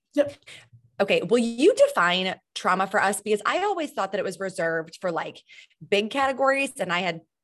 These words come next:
Speaker 2: believed that I'd never experienced a trauma myself, but then my
Speaker 1: Mm-hmm.
Speaker 2: therapist would, like, randomly interrupt me in my <laughs> sessions and be like, "That's a trauma."
Speaker 1: Yeah.
Speaker 2: So now I'm like, this is maybe more universal than we realized.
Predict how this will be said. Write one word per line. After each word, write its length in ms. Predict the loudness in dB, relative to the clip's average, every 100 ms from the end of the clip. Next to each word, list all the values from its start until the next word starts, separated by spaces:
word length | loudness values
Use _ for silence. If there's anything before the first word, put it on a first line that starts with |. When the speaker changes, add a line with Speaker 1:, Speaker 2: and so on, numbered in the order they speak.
| _ -6
Speaker 2:
believed 420 | -4 -4 -4 0
that 60 | 0
I'd 160 | 0
never 200 | -2 -2
experienced 600 | -4 -6 -6 -4 -4 -6
a 40 | -6
trauma 280 | -4 -2
myself, 680 | -2 -4 -2 0 0 -4 -16 -10
but 100 | -2
then 140 | 0 0
my 100 | -2
Speaker 1:
Mm-hmm. 60 |
Speaker 2:
therapist 500 | -4 -6 -6 -8 -8 -2
would, 300 | 0 0 -2
like, 280 | -4 -4 -6 _
randomly 380 | -4 -2 -2 -2
interrupt 280 | 0 0 0
me 120 | 0
in 80 | -2
my 120 | -2
<laughs> 80 | -4
sessions 540 | -4 0 -2 -2 -6 -6
and 80 |
be 120 | -6 -4
like, 220 | -4 -4
"That's 260 | -10 -10 -14
a 40 |
trauma." 440 | -8 -6 -6 -8 -12 -18 -18 -18 -6
Speaker 1:
Yeah. 120 | 4
Speaker 2:
So 420 | 6 8 8 6
now 200 | 4 4
I'm 160 | 4 4
like, 360 | 2 0 -6 -6
this 140 | -2 -2
is 100 | 0
maybe 220 | -2 -2
more 240 | 0 0
universal 680 | 0 -4 -4 -4 -4 -4 -2
than 340 | -2 -4 -6
we 200 | -8 -6
realized. 600 | -4 -4 -2 -4 -8 -16